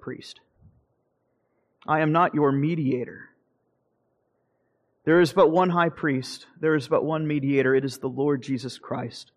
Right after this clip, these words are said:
And yet, as we heard, um, just a moment ago from First Peter two, Paul addresses the whole body of Christ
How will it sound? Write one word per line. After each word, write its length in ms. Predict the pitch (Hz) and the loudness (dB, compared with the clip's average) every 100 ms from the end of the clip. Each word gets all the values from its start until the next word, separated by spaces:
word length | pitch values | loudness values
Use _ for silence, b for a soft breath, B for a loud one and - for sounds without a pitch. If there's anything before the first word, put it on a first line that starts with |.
| _ _ _ _ _ _ _ _ _ _ B B B | _ _ _ _ _ _ _ _ _ _ B B B
And 200 | 170 175 | 4 6
yet, 180 | 202 - | 6 6
as 300 | 175 175 175 | 4 4 2
we 180 | 175 | 0
heard, 800 | 151 - 196 180 165 165 123 143 - | 0 0 2 4 4 0 -8 -12 -2
um, 340 | 139 131 123 | 2 2 0
just 280 | 120 165 - | 2 0 0
a 60 | 147 | 0
moment 240 | 151 151 | 2 2
ago 240 | 143 147 143 | 2 4 4
from 160 | 143 | 0
First 320 | 123 143 - - | 0 0 -2 -4
Peter 200 | 135 127 | -2 -2
two, 220 | - 160 | -2 -2
Paul 540 | - 165 165 151 143 B B | 0 4 6 6 4 B B
addresses 500 | 147 151 151 143 120 | 2 4 4 0 -4
the 100 | - | -2
whole 440 | - - 262 349 | -2 2 6 6
body 360 | 214 147 123 120 | 6 2 2 -4
of 140 | - | -12
Christ 560 | - 107 107 - - | -8 -8 -8 -14 -18